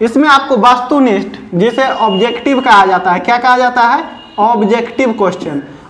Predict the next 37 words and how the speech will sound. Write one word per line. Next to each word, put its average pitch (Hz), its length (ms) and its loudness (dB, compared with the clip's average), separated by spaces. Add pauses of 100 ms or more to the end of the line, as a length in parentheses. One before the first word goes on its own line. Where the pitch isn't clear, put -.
ऑब्जेक्टिव 233 520 0
क्वेश्चन 269 380 0
कितने 269 300 0
दिए 269 200 2
रहेंगे? 262 360 0 (420)
तो 202 80 2
दस 247 340 0
दिया 247 280 2
रहेगा 262 380 4
और 220 340 2
दसों 247 420 2
को 285 140 0
बनाना 196 440 0
है। 151 200 -6
Objective 240 540 0
में 247 240 2
दस 240 260 0
में 254 280 0 (300)
आपको 214 340 0
दस 240 280 -2
बनाना 240 360 0
है, 262 180 -2
यानी 240 180 0
कि 233 120 -4
पूरा 254 280 0
पूरा 247 240 -2
question 247 460 -2 (280)
बनाना 214 380 2
है। 165 260 -2 (200)
इसके 233 260 -2
अलावा 277 320 4
आपको 254 380 4
इस 262 80 -2
पर 262 180 0
marks 254 380 -2
जो 233 120 0
मिलेगा, 208 480 0